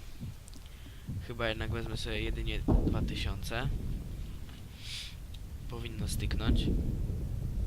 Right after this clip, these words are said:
W menu trochę zamula, ale w trakcie gry jest wystarczające.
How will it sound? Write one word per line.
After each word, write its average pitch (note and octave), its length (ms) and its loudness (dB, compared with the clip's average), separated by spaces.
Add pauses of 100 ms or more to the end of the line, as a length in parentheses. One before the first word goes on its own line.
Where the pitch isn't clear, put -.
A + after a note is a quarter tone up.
(1080)
W - 140 4
menu - 220 8
trochę - 280 8
zamula, C#3 420 8
ale A#2 460 10
w - 80 8
trakcie - 340 8
gry A2+ 240 8
jest - 360 8
wystarczające. - 840 6